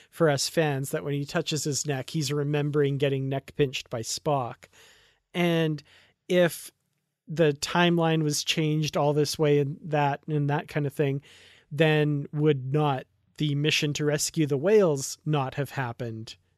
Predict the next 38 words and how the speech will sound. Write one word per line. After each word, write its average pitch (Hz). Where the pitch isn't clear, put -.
in 143
this 123
timeline? 131
Maybe, 262
maybe 226
not. 208
I 226
don't 214
know. 185
Maybe 196
it's -
just -
a 175
fun 180
thing 170
for 160
us 147
Star 151
Trek 151
fans 147
and 151
we're 147
not 151
supposed -
to 147
take 147
it 151
too 151
seriously. 143
Or 170
the 160
Kirk -
and 170
Spock 170
from 156
the 147
Confederation 165
timeline 147